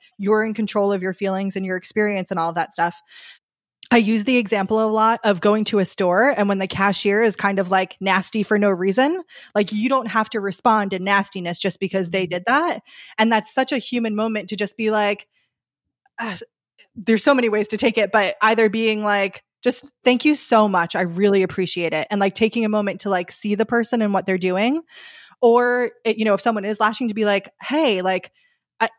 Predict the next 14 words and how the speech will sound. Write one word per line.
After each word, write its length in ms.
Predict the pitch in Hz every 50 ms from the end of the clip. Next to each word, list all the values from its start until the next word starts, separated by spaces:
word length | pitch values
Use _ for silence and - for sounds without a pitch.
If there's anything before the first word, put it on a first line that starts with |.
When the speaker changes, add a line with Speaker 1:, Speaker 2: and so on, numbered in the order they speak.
| _ _ _ _ -
Speaker 1:
have 180 | 202 226 240 254
I 100 | 302 330
done 180 | 311 349 359 349
something 240 | 359 320 294 311 254
to 140 | - 269 254
offend 340 | 214 - - 202 196 196 185
you?" 320 | 214 214 214 240 226 - _ -
Like, 120 | 202 196 202
I 60 | 202
didn't, 400 | 190 214 202 208 196 190 175 - - _ _ _ _ _ _ _
it 100 | - 214
wasn't 220 | 214 208 208 226 202
my 100 | 202 196
intention. 640 | 190 180 180 - 196 180 170 - 170 151 151 151 185